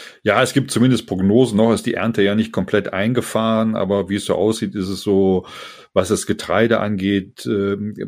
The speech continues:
generell ganz gut, also ein bisschen besser. Zwar nicht so ganz so gut wie im mehrjährigen Durchschnitt, ähm, aber schon gut.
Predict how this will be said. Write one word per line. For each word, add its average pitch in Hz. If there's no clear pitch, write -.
generell 95
ganz 90
gut, 135
also 95
ein 92
bisschen 92
besser. 113
Zwar 101
nicht 101
so 98
ganz 104
so 98
gut 98
wie 98
im 92
mehrjährigen 95
Durchschnitt, 110
ähm, 98
aber 92
schon 90
gut. 139